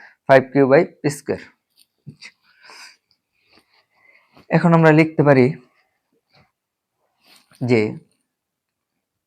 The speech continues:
এখান থেকে লিখি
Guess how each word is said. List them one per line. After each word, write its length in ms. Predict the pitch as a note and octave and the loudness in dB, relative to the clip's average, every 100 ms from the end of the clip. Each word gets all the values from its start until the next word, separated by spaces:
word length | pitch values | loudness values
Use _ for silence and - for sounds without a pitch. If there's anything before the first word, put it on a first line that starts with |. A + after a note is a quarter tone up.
| _ _ _ _ _ _ _ _ _ _ _ _ _ _ _ _ _ - - - | _ _ _ _ _ _ _ _ _ _ _ _ _ _ _ _ _ -20 -20 -16
এখান 280 | A#2 A2 B2+ | -16 -14 -18
থেকে 240 | - B2 A2 | -16 -14 -12
লিখি 380 | G2+ - - | -14 -16 -18